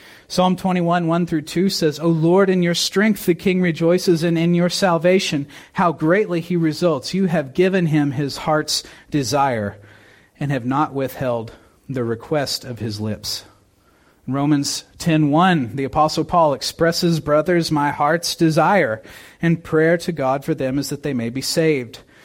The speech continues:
And in Jeremiah twenty-nine thirteen, the Lord says, "You will seek me and find me when you seek me with all your heart." <clears throat> Well, it raises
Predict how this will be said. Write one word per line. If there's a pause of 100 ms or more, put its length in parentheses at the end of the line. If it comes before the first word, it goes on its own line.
(420)
And
in
Jeremiah
twenty-nine
thirteen,
the
Lord (120)
says, (260)
"You
will
seek
me
and
find
me (380)
when
you
seek
me (120)
with
all
your
heart." (4000)
<clears throat> (760)
Well,
it
raises